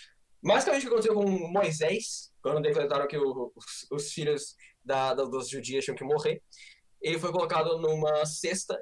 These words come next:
e jogado no rio Tibre. A, a mãe conseguiu evitar que ele morresse, colocando ele num rio, que é o rio Tibre. Eles desceram o rio Tibre de Alba Longa, fica um pouco mais pro norte,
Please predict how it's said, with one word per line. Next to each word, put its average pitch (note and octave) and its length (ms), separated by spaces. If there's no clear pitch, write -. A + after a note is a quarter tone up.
e F#3 60
jogado F3+ 360
no F#3 160
rio G3+ 220
Tibre. - 380
A, B2+ 260
a C3+ 60
mãe D#3 160
conseguiu E3 320
evitar D#3+ 360
que D3+ 60
ele C3+ 80
morresse, C#3+ 460
colocando D#3 300
ele D#3 140
num F3 120
rio, C3 260
que - 80
é - 20
o C#3 100
rio F3+ 160
Tibre. C3 320
Eles D#3+ 200
desceram A#3 580
o F#3+ 40
rio E3 120
Tibre D#3 240
de D3+ 60
Alba D3 320
Longa, D#3 260
fica D3 140
um - 20
pouco C3 160
mais C3 160
pro D#3 140
norte, - 440